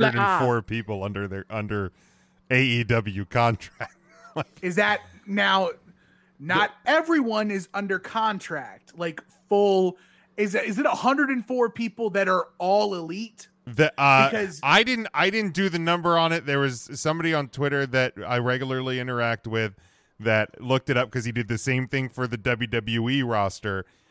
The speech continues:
Speaker 1: And he, there was, I think it was, like, eighty something men and, and twenty-six women that were all elite.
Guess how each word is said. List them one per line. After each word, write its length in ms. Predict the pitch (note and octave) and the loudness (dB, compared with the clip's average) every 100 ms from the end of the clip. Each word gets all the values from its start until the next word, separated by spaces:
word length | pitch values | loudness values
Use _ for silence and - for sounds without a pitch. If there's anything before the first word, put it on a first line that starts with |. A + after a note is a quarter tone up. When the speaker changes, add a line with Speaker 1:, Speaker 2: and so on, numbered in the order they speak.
| _ _ _ _ | _ _ _ _
Speaker 1:
And 480 | A#2+ A2 G#2+ G#2+ G2 - - | 0 0 0 -4 -10 -14 -12
he, 240 | A2+ B2+ | -6 -6
there 180 | A#2+ A2+ | -2 -2
was, 400 | A2 G2 - - - | -2 -4 -10 -12 -10
I 100 | A#2 | -10
think 220 | G#2+ B2 | -8 -8
it 100 | A#2+ | -8
was, 540 | A2+ G#2+ G2 - - - _ _ _ _ - | -8 -10 -10 -12 -14 -16 _ _ _ _ -18
like, 220 | G2 - - | -18 -14 -6
eighty 340 | D3 E3 E3 | -2 -2 -2
something 560 | D3 E3+ D#3+ D#3+ D3+ C3+ | -2 -2 -2 -2 -2 0
men 300 | C3 C3 B2+ | 0 0 -2
and, 280 | A2 G#2 G#2 | -6 -8 -8
and 320 | G#2+ G#2 F2+ | -10 -12 -16
twenty-six 680 | - C3+ D3 C3+ - C#3 - | -12 -8 -6 -6 -4 -4 -6
women 440 | A#2+ B2 G#2+ G2+ | -4 -2 -2 -2
that 240 | G2 G#2 G#2 | -2 -4 -4
were 320 | G#2 G2 F#2 _ _ - | -6 -6 -8 _ _ 0
all 300 | A2+ A#2+ G#2 | 2 2 -2
elite. 480 | G2 F#2 F2 - | -6 -6 -8 -10